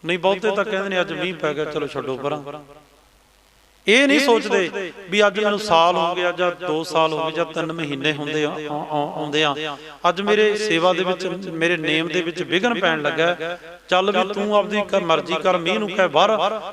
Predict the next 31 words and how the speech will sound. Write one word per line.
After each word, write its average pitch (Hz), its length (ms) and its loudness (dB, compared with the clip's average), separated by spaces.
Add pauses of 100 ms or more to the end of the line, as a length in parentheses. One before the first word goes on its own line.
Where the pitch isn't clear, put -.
ਤੇ 190 100 0
ਮੈਂ 175 240 2
ਹੁਣ 185 200 0
ਗੁਰੂ 175 140 -2
ਪਾਤਸ਼ਾਹ 175 420 0
ਨੂੰ 160 80 -6
ਮਿਲਣ 151 200 0
ਚੱਲਣਾ, 165 340 -4
ਮੈਂ 165 140 -2
ਜਾ 147 160 0
ਕੇ 147 160 -4
ਦਿਖਾਊਂਗਾ। 127 500 -10 (920)
ਮੈਨੂੰ 202 160 2
ਕੱਪੜੇ 226 340 4
ਭੇਜਣ 202 320 0
ਤੱਕ 202 200 2
ਮੁਤਲਕ 185 420 2
ਨਹੀਂ, 202 180 -2
ਮੈਨੂੰ 214 200 -2
ਪੈਰ 185 280 4
ਲਿਪਣ 180 320 2
ਤੱਕ 185 200 0
ਮੁਤਲਕ 165 460 -2
ਨਹੀਂ, 196 540 -2 (640)
ਮੈਂ 151 140 2
ਜਾਣਾ, 139 400 -2 (600)
ਤੂੰ 208 160 2
ਹੁਣ 190 140 2
ਰੋਕ 151 280 2
ਕੇ 160 100 0
ਦਿਖਾ। 165 580 -2